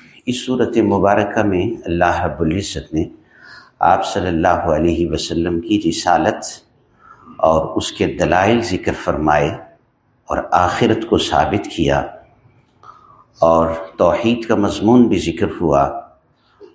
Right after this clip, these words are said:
اور مختلف انبیاء علیہم السلام کے واقعات کا بالاختصار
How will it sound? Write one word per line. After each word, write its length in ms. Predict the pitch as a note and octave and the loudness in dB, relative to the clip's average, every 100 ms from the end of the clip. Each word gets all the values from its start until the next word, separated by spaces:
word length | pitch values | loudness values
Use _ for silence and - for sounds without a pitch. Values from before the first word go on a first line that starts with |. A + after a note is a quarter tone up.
| _ | _
اور 200 | - E2 | -2 0
مختلف 680 | F2 G#2 - A#2+ C3 C3 - G#2+ | 2 0 0 2 2 0 -4 0
انبیاء 500 | G#2 F#2+ G2+ F#2+ F#2+ | 2 4 4 4 4
علیہم 360 | F2+ G2 F#2+ | 2 0 0
السلام 560 | F2 - F#2+ F#2+ G2 E2+ - | -2 -2 0 2 2 0 -4
کے 260 | F2 E2 E2 E2 | -2 -2 -4 0
واقعات 760 | E2+ E2 - E2 E2 F2 - | 2 2 2 4 4 2 0
کا 300 | D2 D2+ - - _ _ _ | 0 0 -2 -12 _ _ _
بالاختصار 880 | - A#2 C3 - - G2+ - F#2+ G2+ | -4 0 0 -2 -2 -4 0 2 2